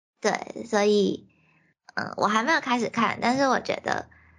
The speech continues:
剧情应该是有点意思的。然后另外也同时因为毕竟这是作业老师，就是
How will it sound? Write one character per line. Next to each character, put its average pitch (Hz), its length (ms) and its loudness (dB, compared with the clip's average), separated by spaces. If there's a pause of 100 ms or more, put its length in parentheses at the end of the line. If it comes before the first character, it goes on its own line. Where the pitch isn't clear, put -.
(760)
剧 311 220 4
情 175 360 2
应 190 140 6
该 190 240 2
是 226 220 4
有 190 200 4
点 254 280 4
意 - 180 2
思 - 220 -4
的。 - 320 -4 (120)
然 196 180 0
后 208 300 4 (200)
另 277 180 4
外 233 180 4
也 185 200 2
同 190 260 0
时 196 160 0
因 190 220 2
为 202 340 2 (380)
毕 233 120 6
竟 208 200 4
这 190 180 4
是 196 380 4
作 180 240 2
业 175 100 4
老 175 180 0
师， 156 260 -6
就 143 120 -2
是 - 300 -6